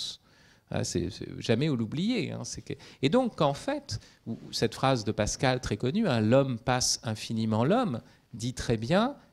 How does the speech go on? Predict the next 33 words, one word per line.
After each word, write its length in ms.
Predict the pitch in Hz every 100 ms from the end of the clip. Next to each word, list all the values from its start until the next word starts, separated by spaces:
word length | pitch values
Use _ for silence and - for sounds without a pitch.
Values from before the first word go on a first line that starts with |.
| _
qu'il 160 | - 117
y 40 |
a 60 | 180
cette 200 | 143 120
dimension 440 | 123 117 - 147
trans. 280 | - - 104 - -
Mais 360 | 147 214 196 - _ _ _ _ _ _ -
une 120 | 214
des 100 | 180
grandes 280 | 151 180 175
questions 360 | 151 143 156 143
qui 120 | 113
se 100 | -
posent, 260 | 302 131
c'est 160 | - -
la 100 | 113
question 300 | 120 117 147
du 100 | 120
spiritualisme 840 | - 123 117 110 113 110 147 147 117
ou 20 |
de 40 |
la 60 | 98
grâce, 220 | 190 226
c'est 160 | 135 117 - - - _
est-ce 300 | - 165 -
que 360 | - 180 160 131 - -
la 140 | 117
divinisation 800 | 120 175 185 165 135 127 - 120
de 100 | 107
l'homme 460 | 110 202 302 233 117 - _ _ _ _ -
est 360 | 208 262 277 - _ _
sa 600 | - - 175 165 214 226 - -
déshumanisation ? 1200 | 117 175 196 143 160 139 135 127 117 104 -